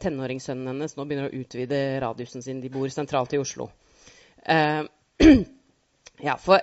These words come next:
et-, ettersom familien da har mange venner og slektninger i forskjellige, eh, frikirker i Oslo-området, så er guttene ofte sammen med da jevnaldrende som deltar i, eh, ungdomsaktiviteter i kristen regi. Og,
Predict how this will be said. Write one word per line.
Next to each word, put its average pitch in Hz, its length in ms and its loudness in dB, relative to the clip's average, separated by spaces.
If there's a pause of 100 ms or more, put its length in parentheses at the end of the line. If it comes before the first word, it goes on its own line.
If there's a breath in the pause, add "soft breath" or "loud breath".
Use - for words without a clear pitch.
et-, 202 160 -4
ettersom 208 380 -2
familien 208 340 2
da 202 160 6
har 190 240 4
mange 170 320 0
venner 160 320 2
og 165 80 0
slektninger 170 480 -4
i - 60 -12
forskjellige, 185 500 2 (320)
eh, 170 400 2
frikirker 143 640 -6 (240)
i 151 60 -4 (100)
Oslo-området, 131 560 0 (400 loud breath)
så 214 160 2
er 190 140 2
guttene - 420 -6
ofte - 400 0 (320)
sammen 147 400 -6 (240)
med 151 160 0
da 143 80 2
jevnaldrende 131 720 -4
som 147 240 -8
deltar 123 640 -6
i, 135 400 -8
eh, 135 240 -4
ungdomsaktiviteter 120 960 -10
i 135 140 -6 (240)
kristen 127 260 -14
regi. 120 240 -10 (880 loud breath)
Og, 160 160 4